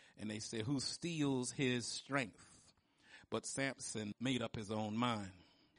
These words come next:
She made up the bed and he made up his own mind. See, finally in Judges, there was the rape and murder, if you recall, of the Levite's concubine,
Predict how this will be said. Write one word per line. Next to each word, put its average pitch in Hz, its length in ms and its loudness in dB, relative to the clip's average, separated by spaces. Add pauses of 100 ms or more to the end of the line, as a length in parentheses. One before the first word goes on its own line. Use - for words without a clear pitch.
(280)
She 131 200 0
made 131 240 4
up 123 140 -2
the 120 80 -6
bed 147 420 2
and 120 120 0
he 131 100 2
made 123 260 2
up 123 120 -2
his 113 160 0
own 120 260 0
mind. 113 300 0 (1400)
See, 117 160 -6
finally 165 640 6
in 135 360 6
Judges, 131 400 2
there 135 180 4
was 131 220 2
the 127 120 0
rape 151 420 2
and 127 220 0
murder, 143 640 2 (540)
if - 200 -8
you 120 120 0
recall, 123 600 2
of 139 260 2
the 131 120 0
Levite's 160 720 0
concubine, 185 1000 0